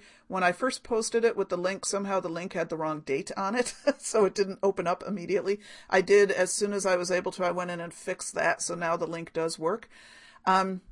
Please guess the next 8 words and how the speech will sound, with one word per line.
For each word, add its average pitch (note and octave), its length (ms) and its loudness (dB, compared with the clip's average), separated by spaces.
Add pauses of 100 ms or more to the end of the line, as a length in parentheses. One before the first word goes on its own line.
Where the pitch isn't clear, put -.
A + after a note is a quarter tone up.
(140)
I F#3 180 6
also G3 420 6
want F#3 300 2
to F#3+ 140 -6
say E3+ 440 2
thank F3+ 420 -4
you F3+ 240 -2
to G#3 600 -4